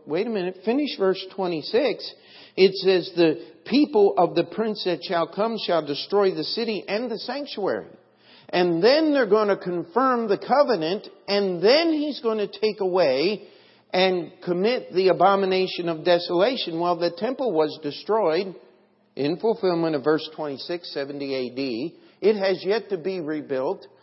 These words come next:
There has yet to be an opportunity for the prince that shall come, the Bi-, we call him the Antichrist,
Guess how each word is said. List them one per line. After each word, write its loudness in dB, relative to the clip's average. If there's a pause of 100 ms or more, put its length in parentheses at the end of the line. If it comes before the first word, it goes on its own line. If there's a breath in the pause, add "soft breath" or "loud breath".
(200 soft breath)
There 2
has -6
yet -2
to -4
be -4 (320 loud breath)
an 0
opportunity -2 (440 soft breath)
for 4 (100)
the 0
prince -6
that -2
shall -2
come, -2
the -4
Bi-, 0
we -4
call 0
him -8
the -6
Antichrist, -4